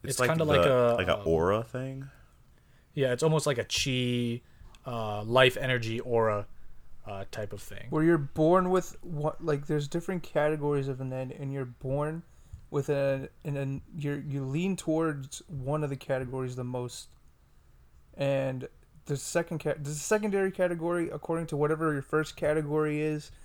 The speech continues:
Speaker 3: that you're also pretty good at, and ev-, like, things across the board from the, your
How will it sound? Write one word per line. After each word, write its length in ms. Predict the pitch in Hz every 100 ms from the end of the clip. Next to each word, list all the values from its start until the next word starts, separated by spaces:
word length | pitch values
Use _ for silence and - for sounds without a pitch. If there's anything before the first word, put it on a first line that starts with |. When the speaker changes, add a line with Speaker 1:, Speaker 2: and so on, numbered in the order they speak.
| - _ -
Speaker 3:
that 180 | 143 -
you're 140 | 143
also 320 | 143 147 156
pretty 240 | 135 151 143
good 220 | 139 147
at, 180 | 143 139
and 160 | 139
ev-, 200 | 139 139
like, 200 | - 135 - - - - -
things 220 | 175 165
across 460 | 156 - 160 151 -
the 120 | 151
board 440 | 139 151 151 147
from 300 | - 151 143
the, 100 | 139
your 320 | 139 135 135